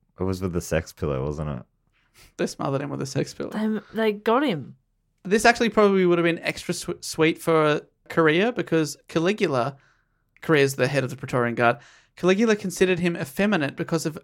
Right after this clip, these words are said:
Speaker 2: his weak voice and not being firm with his tax collection,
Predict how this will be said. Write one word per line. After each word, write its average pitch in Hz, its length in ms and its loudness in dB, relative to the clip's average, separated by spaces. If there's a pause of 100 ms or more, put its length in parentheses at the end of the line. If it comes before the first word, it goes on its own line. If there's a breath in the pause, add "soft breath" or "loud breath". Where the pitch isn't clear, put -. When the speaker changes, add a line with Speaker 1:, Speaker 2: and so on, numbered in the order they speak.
(200)
Speaker 2:
his 147 220 -2
weak 185 300 2
voice 147 420 2
and 156 160 -6
not 170 200 0
being 160 220 0
firm 160 320 0
with 151 120 -4
his 135 140 -8
tax - 320 -10
collection, 131 600 -6